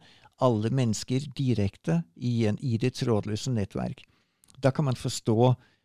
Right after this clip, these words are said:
at de trådløse nettverk har blitt, eh, fremmet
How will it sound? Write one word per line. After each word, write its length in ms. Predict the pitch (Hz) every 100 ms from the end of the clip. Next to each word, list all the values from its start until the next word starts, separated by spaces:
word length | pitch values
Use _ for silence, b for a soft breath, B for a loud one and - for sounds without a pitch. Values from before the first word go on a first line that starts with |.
| b
at 180 | - 117
de 100 | -
trådløse 600 | - - 120 104 107 -
nettverk 540 | 123 110 - 123 143 -
har 140 | 131
blitt, 480 | - 113 110 - 110 _ _ _ -
eh, 380 | 65 65 67 69
fremmet 840 | - - 156 139 135 120 156 -